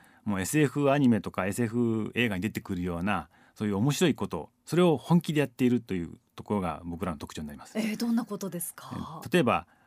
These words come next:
Speaker 1: 核移植っていう技術を利用して、体の細胞から、あ、あの、赤ちゃん、クローン動物を作ってしまうという技術の研究や、
Speaker 2: ほう。
Speaker 1: それから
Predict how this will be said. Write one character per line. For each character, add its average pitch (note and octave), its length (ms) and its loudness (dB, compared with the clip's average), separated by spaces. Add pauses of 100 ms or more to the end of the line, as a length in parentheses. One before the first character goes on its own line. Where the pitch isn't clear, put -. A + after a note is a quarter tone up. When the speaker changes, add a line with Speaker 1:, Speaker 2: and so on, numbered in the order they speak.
(240)
Speaker 1:
核 F#3 300 2
移 F3 60 4
植 D#3+ 240 -2
っ - 20 -10
て - 100 0
い A2 40 4
う - 20 2
技 G#2+ 140 4
術 F#2+ 200 -2
を E2+ 80 -2
利 E2 120 -6
用 F2+ 160 -4
し - 80 -12
て、 F#2 340 -2 (460)
体 C3+ 280 2
の C3 280 4
細 A#2+ 240 2
胞 A#2 180 0
か A#2+ 140 -2
ら、 G2 240 0 (520)
あ、 - 280 -14
あ - 20 -10
の、 - 100 -4
赤 A2+ 140 0
ち - 80 -6
ゃ - 60 -12
ん、 - 120 -20
ク C#3 120 0
ロ D#3+ 60 6
ー - 20 6
ン D#3+ 60 6
動 D#3 100 4
物 A2+ 120 -8
を A2 40 -12
作 - 180 -10
っ - 20 -12
て - 80 -10
し G#2 120 -4
ま F#2 80 -2
う E2+ 40 -8
と - 120 -12
い - 20 -10
う - 20 -10
技 F2+ 100 -8
術 E2+ 200 -8
の D2+ 80 -10
研 E2+ 160 -6
究 E2+ 180 -8
や、 F#2 260 -2
Speaker 2:
ほ A3 320 -2
う。 D3 40 -16 (220)
Speaker 1:
そ A#2+ 80 -2
れ - 20 0
か A#2 120 0
ら G2 200 0